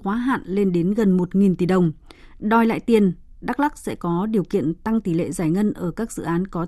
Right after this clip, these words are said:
tiến độ tốt. Tuy nhiên, đây là bài toán khó vì không ít trường hợp doanh nghiệp đang gặp sự cố trong sản xuất kinh doanh, tiền tạm ứng biến thành nợ khó đòi. Mặt khác, Ủy ban Nhân dân tỉnh cũng lo rằng nếu thu hồi tiền, chấp nhận dự án bị chậm tiến độ,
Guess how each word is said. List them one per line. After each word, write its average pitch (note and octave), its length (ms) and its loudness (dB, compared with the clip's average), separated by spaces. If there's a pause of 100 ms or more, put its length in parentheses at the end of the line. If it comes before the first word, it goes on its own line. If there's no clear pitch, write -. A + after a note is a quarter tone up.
tiến F#3 120 -2
độ G#3+ 140 -2
tốt. - 280 -2 (500)
Tuy D4 120 4
nhiên, C#4 260 8 (220)
đây B3 200 0
là G#3+ 160 0
bài E3 160 -4
toán E3 180 -2
khó G3+ 420 0 (200)
vì A3+ 260 0
không C#4+ 240 0
ít D4+ 140 2
trường G3+ 180 0
hợp F#3+ 200 0 (140)
doanh G#3+ 220 -2
nghiệp G#3 220 2
đang F3+ 220 -4
gặp E3+ 160 -6
sự - 220 -10
cố E3+ 260 0
trong A3 160 -4
sản F3 160 -4
xuất - 180 -10
kinh G#3+ 120 0
doanh, G3 240 2 (340)
tiền A3+ 180 2
tạm G#3+ 140 -4
ứng G3+ 260 2 (200)
biến F3+ 300 0
thành E3+ 320 -2
nợ F3+ 140 -2
khó - 260 -10
đòi. F#3 260 0 (400)
Mặt F#3+ 180 -4
khác, C4+ 220 -4 (220)
Ủy G3+ 80 -4
ban G3+ 120 0
Nhân A3 140 -2
dân G3+ 200 -4
tỉnh F3+ 220 0
cũng F#3 300 0
lo A3+ 200 0
rằng F#3 240 0 (280)
nếu G#3 320 2
thu D4 120 0
hồi A#3+ 200 2
tiền, G3 300 2 (220)
chấp - 160 -4
nhận E3+ 120 0
dự F#3 140 -6
án E3+ 220 -2
bị A3 120 -4
chậm - 200 -6
tiến G3 160 0
độ, - 220 2